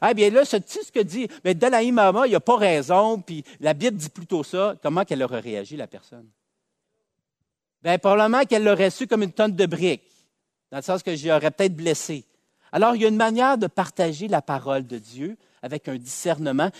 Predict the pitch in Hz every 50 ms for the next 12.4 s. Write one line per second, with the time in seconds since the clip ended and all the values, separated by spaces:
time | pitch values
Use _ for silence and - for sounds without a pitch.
0 | - - 160 - - - - 254 233 226 214 - - - 285 262 214 170 - -
1 | 196 165 - - 226 247 240 175 143 - - 151 143 123 110 101 - 123 110 104
2 | 98 90 90 87 _ _ _ _ _ 160 170 160 190 165 220 208 - 269 285 277
3 | - 220 190 170 151 180 208 202 170 196 226 240 190 - 165 - - 196 214 220
4 | 180 175 151 143 131 - 196 - - 190 190 190 190 190 190 160 151 143 135 131
5 | 113 - _ _ _ _ _ _ _ _ _ _ _ _ _ _ - 151 160 175
6 | 165 - 147 139 147 135 120 139 131 123 - - 147 131 117 90 90 _ _ _
7 | _ _ _ _ _ _ _ _ _ _ - - 117 - 147 139 - 175 180 185
8 | 175 151 143 147 139 135 139 135 131 127 120 135 131 135 135 135 147 156 160 160
9 | 131 147 131 - 175 175 165 175 190 165 165 190 160 156 196 208 208 185 147 170
10 | 165 - 180 165 151 156 170 170 165 143 151 151 127 127 135 156 208 - - 160
11 | - 208 185 165 - 165 165 160 151 160 220 202 165 - 190 190 165 143 139 139
12 | 143 165 151 147 - - 151 147